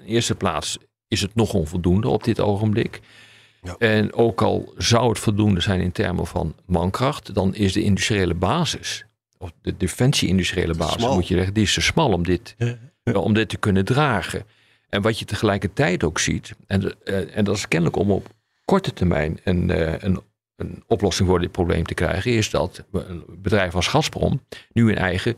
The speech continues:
Speaker 1: privélegertjes, eh, gaan, eh, eh, gaan oprichten.
Speaker 3: Een soort
Speaker 1: Die worden ook
Speaker 3: wagnergroepjes.
Speaker 1: betaald. Ja, en
Speaker 3: Ja.
Speaker 1: die krijgen pakweg iets van, nou, wat zal het zijn, rond de vijfduizend euro, iets minder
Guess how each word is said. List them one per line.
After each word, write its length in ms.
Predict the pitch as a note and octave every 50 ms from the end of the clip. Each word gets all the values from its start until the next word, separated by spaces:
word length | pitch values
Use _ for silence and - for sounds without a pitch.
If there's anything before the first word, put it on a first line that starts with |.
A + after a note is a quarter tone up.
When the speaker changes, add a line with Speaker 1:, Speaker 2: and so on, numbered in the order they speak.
| - _ _ _ _
Speaker 1:
privélegertjes, 1000 | - - B2+ A#2 A#2+ E3 E3+ F3+ C#3+ A2+ F#2+ F2 - F2+ - - E2 - - -
eh, 220 | D2 D#2+ E2+ E2
gaan, 440 | E2 - - F2 E2 D#2+ E2+ E2+ E2
eh, 160 | E2 E2 E2 E2+ F#2+ - _ - - - _ _ _ _
eh, 340 | - - D#2+ - - - -
gaan 200 | - - F2+ E2+
oprichten. 560 | C2 E2+ F2+ - - D2+ B1+ - - - C3+
Speaker 3:
Een 60 | A2+
soort 100 | A#2 C#3
Speaker 1:
Die 80 | - F#2
worden 220 | F#2 F#2+ F#2 G2
ook 60 | B2+ A#2
Speaker 3:
wagnergroepjes. 280 | A2+ A2+ A2+ - -
Speaker 1:
betaald. 380 | - - F#3 D3 G2 D2+ - -
Ja, 280 | D3 C#3+ G2 D2+ F#2
en 100 | G2+ A2 A2
Speaker 3:
Ja. 40 | -
Speaker 1:
die 100 | G#2 G2
krijgen 300 | - A#2 F#2 D#2+ D#2+ -
pakweg 360 | - D#2+ - G2 F2+ D#2+ D#2+
iets 240 | F#2+ G2+ G2 - -
van, 300 | F#2 E2+ E2 E2+ E2+ E2
nou, 220 | E2 F2 F2 F2+ F2
wat 120 | F#2 F#2
zal 120 | - - F2
het 80 | F2+ F2
zijn, 280 | - F2+ F2 F#2 F2+
rond 280 | E2 - - F2+ G2 F#2
de 60 | F2+
vijfduizend 600 | - - F#2 F#2 F2+ - F2 F2+ F2+ E2+ - -
euro, 320 | - G2+ G2+ G2+ G2 G2+
iets 180 | G2+ G#2 G2 -
minder 380 | F2+ F#2 F#2+ F#2+ F#2 G#2 B2